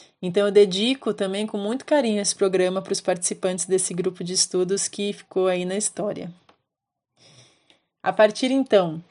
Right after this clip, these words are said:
dessas duas passagens que eu acabo de contar, me veio essa necessidade desse programa. E, e ele é o primeiro programa secundário do canal, pois a astrologia foi a minha porta de entrada pro mistério, né? Foi o primeiro conhecimento desses antigos que eu resgatei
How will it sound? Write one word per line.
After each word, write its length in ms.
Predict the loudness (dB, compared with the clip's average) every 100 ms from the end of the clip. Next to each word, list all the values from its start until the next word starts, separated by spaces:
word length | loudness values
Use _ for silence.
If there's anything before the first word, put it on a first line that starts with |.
| _
dessas 320 | -2 0 2
duas 160 | 2 2
passagens 640 | 2 2 4 4 2 -2 -10 _ _ _ -20 _
que 80 | 0
eu 80 | 0
acabo 300 | 0 -2 0
de 100 | -4
contar, 720 | -4 -4 2 2 2 -2 -6 -20 -6
me 120 | -2
veio 180 | 2 2
essa 180 | 2 0
necessidade 760 | -2 -2 -4 2 4 4 4
desse 240 | -2 -4 -4
programa. 560 | -4 -2 -2 -4 -6 -12 _ _ -20 -20 _ _ _
E, 460 | -6 -4 -2 -2 -4
e 200 | 2 6
ele 120 | 6
é 40 |
o 40 | 6
primeiro 380 | 0 0 0 0
programa 460 | 2 2 2 0
secundário 580 | -2 -2 -4 4 6 6
do 100 | 2
canal, 560 | 0 2 4 2 2 -2 _ _ _ 2
pois 200 | 2 4
a 40 |
astrologia 680 | 0 2 4 4 2 2 2
foi 200 | 4 2
a 60 |
minha 240 | 2 -2 -6
porta 420 | 0 0 0 -2
de 80 | -4
entrada 400 | -6 -2 -2 -2
pro 160 | -6
mistério, 540 | -6 -6 -6 -8 -8 -6
né? 220 | -4 -6
Foi 200 | -4 -4
o 40 |
primeiro 340 | -4 -2 0 0
conhecimento 640 | 0 0 0 -2 -2 -4
desses 300 | -2 -2 0
antigos 500 | -4 -4 -4 -4 -2
que 120 | 0 0
eu 40 |
resgatei 760 | 2 2 2 2 2 2 0